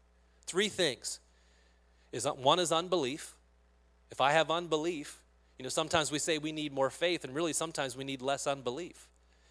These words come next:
'Cause the Bible says you need, all you need is a seed, a s-, faith is the size of a mustard seed. Sometimes we need less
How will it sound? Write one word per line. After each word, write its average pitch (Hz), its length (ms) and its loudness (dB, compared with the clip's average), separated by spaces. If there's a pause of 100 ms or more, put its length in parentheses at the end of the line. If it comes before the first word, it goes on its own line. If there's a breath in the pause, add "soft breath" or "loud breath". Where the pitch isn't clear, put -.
(160 soft breath)
'Cause 127 100 -6
the 117 80 -10
Bible 156 220 6
says 135 260 0
you 127 80 -6
need, 147 100 -4
all 143 120 2
you 143 60 -4
need 160 140 -4
is 123 40 -8
a 127 40 -6
seed, 147 280 -2
a 131 240 -8
s-, - 160 -8 (180)
faith 170 220 -4
is 135 80 -4
the - 60 -6
size 156 240 2
of 127 80 -4
a 127 40 -6
mustard 147 340 -2
seed. 113 260 -10 (240 loud breath)
Sometimes 170 420 0
we 156 100 -2
need 156 220 -2
less 160 260 2